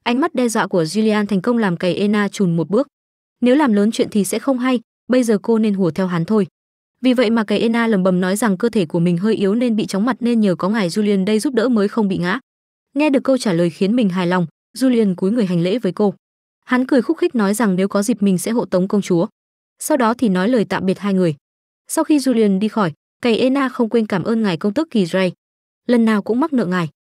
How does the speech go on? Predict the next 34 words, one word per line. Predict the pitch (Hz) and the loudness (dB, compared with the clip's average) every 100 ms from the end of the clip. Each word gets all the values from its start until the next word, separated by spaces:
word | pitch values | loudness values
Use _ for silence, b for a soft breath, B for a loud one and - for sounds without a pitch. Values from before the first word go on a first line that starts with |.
| _ _ _ _ | _ _ _ _
Vừa | 240 233 | 0 2
dứt | 339 | 2
lời | 277 202 | 2 2
cô | 240 | 0
cảm | 233 196 | 0 -2
thấy | 160 185 | 0 -2
không | - 254 | 0 0
đúng | 220 226 | 2 0
nên | 240 | 0
thoát | 285 - | -2 -2
ra | 240 | -2
từ | 220 190 | -2 -2
trong | 214 | 0
vòng | 202 175 | 0 -2
tay | 226 | -2
của | 226 175 160 | 0 0 0
Raphael. | 202 214 202 202 - _ - | -2 -2 -2 -2 -4 _ -2
Bây | 269 | 0
giờ | 247 220 | 2 0
cái | 202 202 | 0 -2
Ena | 208 208 208 | 0 0 2
mới | 202 196 | 2 2
nhớ | 196 | 0
từ | 214 | 0
nãy | 185 226 | 0 0
giờ | 233 | -2
công | 196 214 | 0 -2
tước | 311 330 | -2 -2
vẫn | 226 | -2
đang | 240 214 | -2 -2
ôm | 208 | -2
chầm | 196 165 | 0 -2
lấy | 156 | 0
mình. | 208 | 0